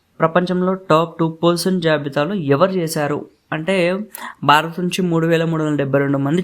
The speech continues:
చోటు దక్కించుకున్నారు. ఇది, మ్, ఎవరు, ఆ, నివేదిక ఇచ్చారు అంటే, స్-, అమెరికాలోని స్టాన్ఫోర్డ్ విశ్వవిద్యాలయం ఈ జాబితాను విడుదల చేసింది.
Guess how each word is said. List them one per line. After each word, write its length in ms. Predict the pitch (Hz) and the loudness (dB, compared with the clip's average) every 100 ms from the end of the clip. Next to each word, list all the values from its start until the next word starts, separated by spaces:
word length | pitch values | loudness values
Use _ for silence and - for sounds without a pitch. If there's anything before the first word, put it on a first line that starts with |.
| 175 | 0
చోటు 140 | 151 | 0
దక్కించుకున్నారు. 680 | 143 131 139 135 139 156 262 - - - - - - | 0 -2 -6 -6 -2 -2 -2 -8 -20 -20 -20 -12 -6
ఇది, 520 | 156 175 180 180 - | -4 -2 -2 -4 -6
మ్, 300 | 165 160 151 - - - | -6 -6 -8 -14 -6 2
ఎవరు, 500 | 156 180 190 185 - - | 4 4 0 -4 -2 0
ఆ, 200 | 151 147 | 0 0
నివేదిక 400 | 147 151 156 156 | 0 0 0 -2
ఇచ్చారు 320 | 147 151 147 | -2 -2 -2
అంటే, 160 | 160 220 | -4 -4
స్-, 140 | - - | -8 -4
అమెరికాలోని 720 | 160 151 156 160 156 151 170 | -2 0 -2 -2 -2 -2 -2
స్టాన్ఫోర్డ్ 680 | 196 160 147 147 156 156 175 | -4 0 0 0 0 2 0
విశ్వవిద్యాలయం 1040 | 160 143 151 143 135 139 135 131 156 262 - - - - | -4 -4 -4 -2 0 0 2 0 -2 -4 -8 -18 -10 -4
ఈ 60 | 139 | 2
జాబితాను 520 | 143 135 143 143 139 | 2 2 0 0 0
విడుదల 280 | 131 143 143 | 2 2 0
చేసింది. 460 | 139 147 196 240 | -2 -4 -4 -6